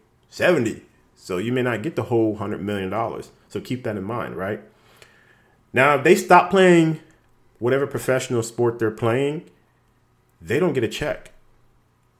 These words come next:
You're rich. You may have a rich lifestyle, but they don't get a check. Okay? So if you don't get a check,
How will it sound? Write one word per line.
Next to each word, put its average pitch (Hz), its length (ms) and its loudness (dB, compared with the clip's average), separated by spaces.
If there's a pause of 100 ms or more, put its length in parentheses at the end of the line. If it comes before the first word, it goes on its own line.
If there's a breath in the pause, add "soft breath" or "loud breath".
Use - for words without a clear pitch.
You're 135 220 -4
rich. - 560 -2 (760)
You 104 120 -8
may 127 100 2
have 131 160 -2
a 110 40 -2
rich 87 360 -6
lifestyle, 127 760 -4 (560)
but 90 100 -8
they 80 80 -14
don't 98 140 -12
get 113 120 -6
a 123 40 -4
check. - 420 -4 (1000)
Okay? 101 300 -8 (160 loud breath)
So 110 160 -2
if 107 120 -2
you 127 60 0
don't 143 100 0
get 147 100 -2
a 131 80 -8
check, 196 560 0